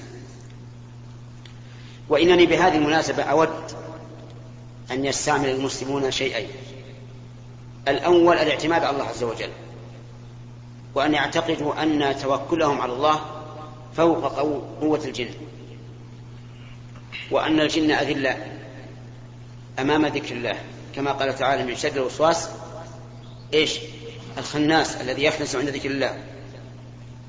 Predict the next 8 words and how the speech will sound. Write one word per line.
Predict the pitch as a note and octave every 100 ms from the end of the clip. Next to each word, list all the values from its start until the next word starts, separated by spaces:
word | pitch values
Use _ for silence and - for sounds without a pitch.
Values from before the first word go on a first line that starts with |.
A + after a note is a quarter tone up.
| - - - - -
هذه | C#3+ D3
واحدة. | C#3 B2 - -
الشيء | - E3+
الثاني | E3 - F3 F3 E3+ D#3
أن | D#3 D3 - - - - - - -
يكثروا | D#3+ F#3+ F#3 D#3+ D3+
من | C#3+
الأوراد | C3+ B2 B2+ C3+